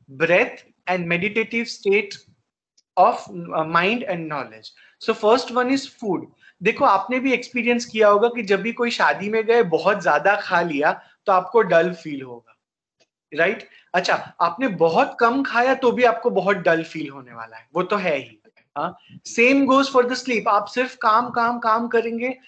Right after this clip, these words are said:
और आराम नहीं करेंगे, तो भी आपको डल फील होगा। बहुत ज्यादा आराम कर लिया, किसी दिन संडे को आप दोपहर को, को बा-, दस, ग्यारह बजे तक सो गए, तो भी आप उठ के ऐसा लगेगा कि "अरे यार, थोड़ा और सो लेते हैं",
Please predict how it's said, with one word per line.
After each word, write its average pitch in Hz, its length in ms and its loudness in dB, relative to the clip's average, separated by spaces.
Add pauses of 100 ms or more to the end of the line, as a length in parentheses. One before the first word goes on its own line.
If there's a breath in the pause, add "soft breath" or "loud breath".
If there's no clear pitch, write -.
(180 soft breath)
और 202 160 4
आराम 190 420 2
नहीं 233 140 0
करेंगे, 233 440 2
तो 240 280 -8
भी 165 140 -4
आपको 208 220 2
डल 190 280 2
फील 208 240 -8
होगा। 208 360 0 (320 loud breath)
बहुत 175 520 2
ज्यादा 269 240 4
आराम 214 380 4
कर 208 180 0
लिया, 165 160 -2
किसी 196 280 -10
दिन 233 180 -6
संडे 208 300 -4
को 233 140 0
आप 226 360 2
दोपहर 208 300 0
को, 220 160 -16 (100)
को 220 120 4
बा-, 190 320 0
दस, 202 400 0
ग्यारह 180 340 4
बजे 196 240 -2
तक 202 220 -6
सो 214 200 2
गए, 180 240 0 (320 loud breath)
तो 208 100 6
भी 220 100 2
आप 240 80 6
उठ 214 180 -4
के - 120 0
ऐसा 214 180 2
लगेगा 208 260 0
कि 202 60 -6
"अरे 202 220 4
यार, 180 320 2
थोड़ा 185 200 0
और 165 220 4
सो 160 220 -6
लेते 127 300 -12
हैं", 120 200 -20